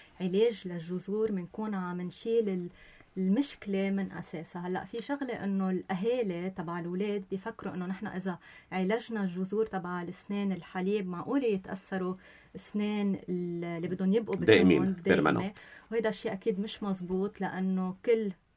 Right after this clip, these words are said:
Speaker 1: سن وإله العصب تبعه، فنحن عم نعالج السن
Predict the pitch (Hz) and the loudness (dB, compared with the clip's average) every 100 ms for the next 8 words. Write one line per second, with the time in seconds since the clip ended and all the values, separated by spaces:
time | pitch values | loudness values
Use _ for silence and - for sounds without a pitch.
0 | - - 208 214 208 - 202 196 180 175 | -12 -6 -4 -2 -4 -2 0 0 0 -4
1 | 185 185 - 170 160 170 185 180 180 190 | -6 -10 -10 -8 -6 -6 -6 -6 -6 -4
2 | 180 - _ 175 180 175 220 220 185 185 | -6 -8 _ -6 -4 -2 0 0 -2 -4
3 | - - 165 160 165 - 208 185 | -6 -10 -10 -10 -12 -4 0 2